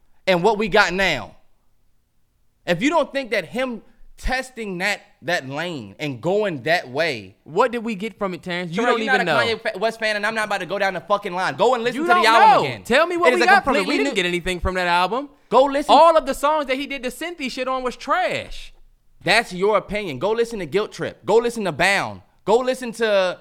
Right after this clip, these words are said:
Speaker 2: What is different? Bound is great. Samples. All right, cool. That's what we got from Kanye.
Speaker 1: My thing is
Speaker 2: Black Skinhead was great.
Speaker 1: you don't even understand the production levels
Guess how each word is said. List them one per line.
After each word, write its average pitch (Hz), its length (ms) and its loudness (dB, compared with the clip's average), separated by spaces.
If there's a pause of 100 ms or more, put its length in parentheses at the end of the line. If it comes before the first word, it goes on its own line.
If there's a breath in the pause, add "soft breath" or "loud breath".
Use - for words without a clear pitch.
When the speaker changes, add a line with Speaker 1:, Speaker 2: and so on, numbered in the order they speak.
(120)
Speaker 2:
What 196 220 0
is 240 140 -6
different? 214 520 -4
Bound 240 340 0
is 170 100 -6
great. 165 400 -4
Samples. 165 500 -6
All 165 100 -4
right, 160 180 0
cool. 139 320 -6
That's 156 140 -6
what 180 60 -6
we 180 80 -4
got 190 140 -2
from 151 120 -12
Kanye. 113 380 -10 (280)
Speaker 1:
My 165 180 2
thing 214 240 -4
is 196 220 -6 (300)
Speaker 2:
Black 208 280 0
Skinhead 240 380 -2
was 143 140 -4
great. 147 320 -4 (560)
Speaker 1:
you 175 200 -4
don't 233 220 0
even 185 260 -6
understand 147 840 -8 (340)
the 147 80 -6
production 139 640 -8
levels 110 420 -8